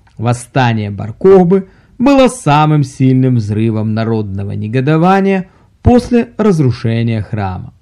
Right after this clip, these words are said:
Последствия неудачи того восстания были гораздо более бедственны, чем результаты предыдущих и последующих мятежей.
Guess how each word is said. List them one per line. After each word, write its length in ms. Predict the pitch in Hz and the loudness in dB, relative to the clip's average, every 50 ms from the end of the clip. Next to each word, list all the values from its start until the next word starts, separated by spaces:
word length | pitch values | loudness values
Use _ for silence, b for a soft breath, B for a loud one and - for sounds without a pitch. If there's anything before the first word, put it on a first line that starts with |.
| _ _ _ _ _ _ _ _ _ _ _ _ _ _ | _ _ _ _ _ _ _ _ _ _ _ _ _ _
Последствия 680 | 143 143 123 - 156 151 135 123 123 - - 127 127 | 0 0 2 2 2 2 2 2 -2 -2 0 0 2
неудачи 720 | 127 131 135 139 139 139 131 123 127 151 139 120 - - | 2 2 2 2 0 0 0 2 2 2 2 0 -2 -6
того 300 | - - 110 107 107 110 | -10 -8 -8 -6 -6 -6
восстания 720 | 110 127 143 - - - - 226 226 226 220 220 214 214 b b b b b b b | -4 -6 -6 -6 -8 -2 0 2 2 4 2 2 -2 -2 b b b b b b b
были 260 | - 240 294 285 285 | 0 2 4 4 4
гораздо 680 | 269 214 226 196 143 123 127 135 143 143 131 123 127 123 | 4 4 2 4 4 4 4 4 4 2 2 2 0 0
более 420 | 117 113 120 123 123 120 117 110 107 | 0 2 2 2 4 4 2 0 -2
бедственны, 800 | 98 101 101 110 120 139 165 170 170 - _ - 104 98 87 - _ _ | -4 -4 -2 0 0 2 2 0 -2 -4 _ -14 -12 -12 -14 -16 _ _
чем 240 | _ - 123 113 110 | _ -4 -2 -2 -2
результаты 800 | 107 104 107 107 104 101 113 147 160 165 165 165 170 165 165 b b b b b b _ _ | -2 -4 -6 -6 -8 -6 -2 0 0 0 0 0 -2 -6 -6 b b b b b b _ _
предыдущих 840 | _ 254 240 190 135 120 107 104 113 135 139 143 135 - - 147 139 - - _ | _ 2 2 4 4 2 0 2 2 4 4 4 2 2 -2 -4 -4 -4 -10 _
и 80 | - 247 | -6 -6
последующих 1000 | 220 - 233 214 - - 151 127 113 104 95 95 92 92 - - - - - | -2 0 0 0 0 0 0 0 0 -2 -2 -6 -8 -10 -12 -12 -14 -12 -10
мятежей. 600 | 104 107 104 110 - - - - 78 73 71 - | -10 -10 -8 -8 -10 -12 -12 -12 -14 -14 -16 -20